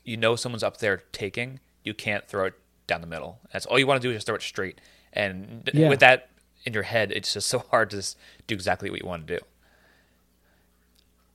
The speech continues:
Speaker 1: So that makes total sense. I, I, I also
Speaker 2: It
Speaker 1: love that somehow
Speaker 2: Well, yeah, you
Speaker 1: Trevor
Speaker 2: used to be a pitcher.
Speaker 1: It,
Speaker 2: Is
Speaker 1: it's
Speaker 2: that
Speaker 1: true.
Speaker 2: true?
Speaker 1: It, it's like partially what Jimmy has. Like, it's, it's almost, it's like a pitcher's version of the yips. It's like, 'cause it, it, it's that easy thing where it's just like, get it anywhere in the box becomes like,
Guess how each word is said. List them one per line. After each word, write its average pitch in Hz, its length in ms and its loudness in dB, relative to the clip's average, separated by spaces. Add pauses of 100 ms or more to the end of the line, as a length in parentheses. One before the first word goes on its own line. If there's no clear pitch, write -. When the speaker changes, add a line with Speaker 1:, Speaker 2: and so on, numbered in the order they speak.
Speaker 1:
So - 260 -14
that - 60 -12
makes 87 120 -10
total 85 200 -6
sense. 82 340 -8
I, 147 120 8
I, 139 240 8 (180)
I 120 40 4
also 147 560 4
Speaker 2:
It - 100 -14
Speaker 1:
love 120 280 4
that 110 240 0 (340)
somehow 180 340 2
Speaker 2:
Well, 226 120 12
yeah, 294 140 10
you 170 160 6
Speaker 1:
Trevor 240 240 8
Speaker 2:
used - 0 -
to 190 100 -2
be 170 100 8
a 131 60 4
pitcher. 165 480 2 (800)
Speaker 1:
It, 160 140 8
Speaker 2:
Is 151 120 6
Speaker 1:
it's 156 100 6
Speaker 2:
that 214 60 10
Speaker 1:
true. 208 160 10
Speaker 2:
true? 143 100 6
Speaker 1:
It, 202 180 10
it's 160 100 4
like 185 160 6
partially 196 260 4
what 180 160 -2
Jimmy 160 220 -2
has. 92 220 2
Like, 95 160 -6
it's, 123 120 -2
it's 127 280 2
almost, 143 240 0
it's 139 100 0
like 151 80 4
a 139 40 0
pitcher's 147 260 -2
version 131 240 -2
of 107 60 -8
the 101 60 -2
yips. - 380 -6 (640)
It's 110 180 2
like, 110 100 -2
'cause 127 120 -2
it, 131 160 6
it, 135 140 6
it's 139 140 2 (160)
that 123 260 8
easy 139 280 0
thing 127 240 0
where 117 120 0
it's 107 60 0
just 107 120 -6
like, 101 80 -2
get 123 140 6
it 139 100 2
anywhere 107 240 -2
in - 40 -2
the 90 40 -2
box 92 260 2
becomes 95 320 -8
like, - 160 -6